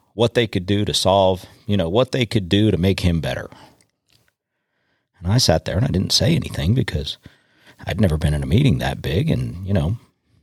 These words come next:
what do I know? So we sit there and we're talking. And I say we sit there and we're talking. They sit there and they're talking. And I haven't said a word at this point. And the meeting goes on, and senior executive, vice president, super guy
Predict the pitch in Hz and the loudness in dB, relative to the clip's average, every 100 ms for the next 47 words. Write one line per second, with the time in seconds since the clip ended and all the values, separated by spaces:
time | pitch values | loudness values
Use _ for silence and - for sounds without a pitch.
0 | _ - - - - _ - - 95 214 | _ -20 -20 -20 -20 _ -2 0 2 2
1 | 220 - - _ _ _ _ _ _ _ | 0 -4 -12 _ _ _ _ _ _ _
2 | _ _ _ _ _ _ _ _ - - | _ _ _ _ _ _ _ _ -20 -2
3 | - 143 123 202 202 90 82 90 87 78 | 0 2 2 0 0 0 0 -2 -4 -6
4 | 76 85 90 - _ _ - 90 82 82 | -6 -8 -10 -14 _ _ -8 -4 -4 -4
5 | 73 85 - - 69 73 87 82 71 - | -6 -6 -8 -8 -8 -4 -4 -4 -8 -12
6 | - - _ _ _ _ 92 123 98 - | -18 -20 _ _ _ _ 0 2 0 -2
7 | 73 76 104 139 127 101 87 - 78 143 | -6 0 4 4 4 2 0 0 -4 -4
8 | 101 69 95 117 98 90 73 92 71 73 | -4 0 2 4 4 2 0 -2 -2 0
9 | 80 71 - - - - 78 - 107 - | 0 -2 -10 -14 -14 -12 -12 -12 -14 -16
10 | _ _ _ _ _ _ _ - 220 143 | _ _ _ _ _ _ _ 0 4 4
11 | 123 101 90 78 80 98 78 73 78 - | 6 4 4 2 2 2 2 -2 -2 0
12 | 101 92 80 85 82 - 76 76 73 - | 2 2 2 0 -2 0 0 -2 -4 -10
13 | - 82 - - 78 78 69 - 82 - | -2 -2 0 0 0 0 -2 -4 -4 -4
14 | 73 71 85 | -4 0 0